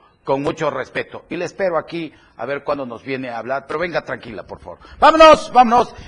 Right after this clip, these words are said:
¿Y qué cree? Eh, pues esto,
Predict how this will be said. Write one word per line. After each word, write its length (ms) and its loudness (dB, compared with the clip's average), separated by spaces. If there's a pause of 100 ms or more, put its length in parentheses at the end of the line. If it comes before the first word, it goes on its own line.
¿Y 80 -6
qué 160 2
cree? 340 -2 (260)
Eh, 520 -2 (380)
pues 200 -10
esto, 720 -4